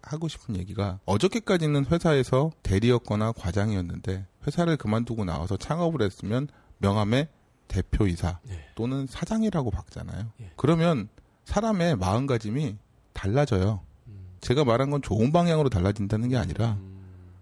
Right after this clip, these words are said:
Speaker 1: "아, 나 사장이야. 어, 넌 누가 나한테 뭐라 그러는 사람 없어. 내가 하고 싶은 대로 내 꿈을 이뤄갈 거야."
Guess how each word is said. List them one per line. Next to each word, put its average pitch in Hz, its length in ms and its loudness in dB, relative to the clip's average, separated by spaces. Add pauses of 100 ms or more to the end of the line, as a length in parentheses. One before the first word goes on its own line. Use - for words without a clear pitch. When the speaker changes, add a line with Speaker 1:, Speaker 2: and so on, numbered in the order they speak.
(320)
Speaker 1:
"아, 98 360 0 (240)
나 101 100 -4
사장이야. 139 520 -4 (920)
어, 139 160 2
넌 110 180 2
누가 104 220 0
나한테 98 280 -4
뭐라 95 280 -2
그러는 90 300 -6
사람 - 260 -8
없어. - 420 -10 (960)
내가 104 260 0
하고 170 240 0
싶은 127 300 -8
대로 107 320 -8
내 85 80 -6
꿈을 123 360 -4
이뤄갈 85 280 -2
거야." 90 340 -10